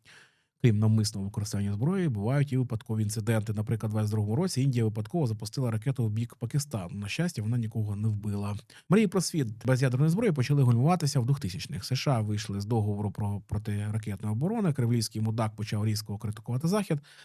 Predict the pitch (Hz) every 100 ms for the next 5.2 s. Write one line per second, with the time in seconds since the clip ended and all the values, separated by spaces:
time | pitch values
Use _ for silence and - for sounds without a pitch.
0 | _ _ - 120 110 123 170 175 101 107
1 | 101 123 107 110 87 98 - _ 143 147
2 | 147 - _ _ _ _ 107 123 135 110
3 | - 107 113 127 113 104 107 127 117 107
4 | 113 113 127 123 107 104 139 180 143 107
5 | 123 113